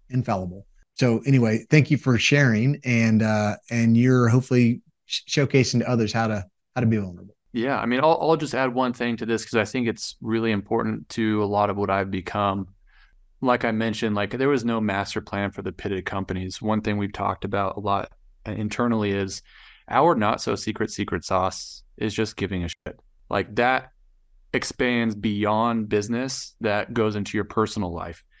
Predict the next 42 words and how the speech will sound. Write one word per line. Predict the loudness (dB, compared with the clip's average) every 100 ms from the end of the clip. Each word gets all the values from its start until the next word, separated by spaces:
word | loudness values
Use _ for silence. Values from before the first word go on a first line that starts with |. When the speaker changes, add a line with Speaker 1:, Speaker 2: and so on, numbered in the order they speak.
| _ _
Speaker 2:
It | -2 0
is | 0
so | 0 -2 0
easy | 0 0 0 -4
professionally | -4 -8 -2 -2 0 -2 -2 -4
to | -6
say | -4 -2 0
that | 0 -2
and | -2
be | -2
that | -2 -4
your | -4 -6
hook | -8 -12 -12
for | -12
sales | -8 -8 -6
pitch. | -10 -10 0
Oh, | 0 0 -2
like, | -4
how | 0 0
many | 0
companies | -2 -2 -2
have | -4
you | -4 -2
talked | 0 -2 0
to |
as | -4
potential | -4 -6 -4 -2
vendors | -2 -4 -6
and | -10
say, | -10 -20 -20 _ -2
"Trust | -2 0
me, | 0
like, | -2 0
we | -2
put | 2 0
our |
customers | 0 -4 -2 -4 -6
first. | -6 -10 -8 -12
It's | -2
in | 0
our | 2
values." | 2 -2 -2 -6 -12 -16